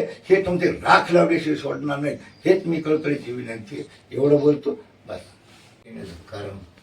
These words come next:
मला या अख्ख्या महाराष्ट्राला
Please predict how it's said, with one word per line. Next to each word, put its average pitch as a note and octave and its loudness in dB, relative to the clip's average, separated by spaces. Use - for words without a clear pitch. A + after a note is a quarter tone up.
मला G#2 -10
या G#2+ -10
अख्ख्या - -16
महाराष्ट्राला G2 -14